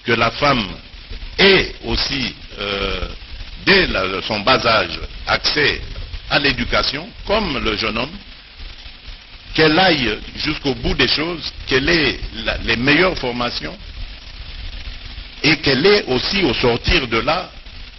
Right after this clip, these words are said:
les meilleures responsabilités. Et j'ai toujours dit, moi, je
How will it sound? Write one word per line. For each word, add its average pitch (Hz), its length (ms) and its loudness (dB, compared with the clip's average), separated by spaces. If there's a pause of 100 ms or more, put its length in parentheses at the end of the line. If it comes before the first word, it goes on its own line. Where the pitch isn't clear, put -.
(140)
les 131 160 4
meilleures 160 480 4
responsabilités. 131 1080 0 (2500)
Et 113 100 2
j'ai 147 180 6
toujours 143 320 2
dit, 160 160 2
moi, 131 180 2
je 107 140 -2